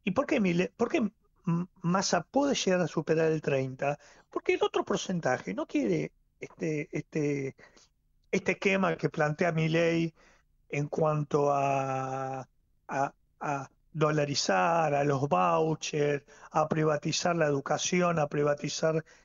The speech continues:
la salud. ¿Qué quiere? No lo sabe muy bien la sociedad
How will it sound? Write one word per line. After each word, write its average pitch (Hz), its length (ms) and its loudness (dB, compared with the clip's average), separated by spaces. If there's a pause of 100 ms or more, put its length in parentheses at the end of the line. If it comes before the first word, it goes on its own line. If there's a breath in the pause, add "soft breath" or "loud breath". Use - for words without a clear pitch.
(100)
la 139 120 2
salud. 170 420 2 (580 loud breath)
¿Qué 277 180 0
quiere? 294 520 0
No 202 160 2
lo 214 120 2
sabe 226 340 2
muy 143 220 0
bien 131 380 -4
la 127 120 0
sociedad 139 640 -2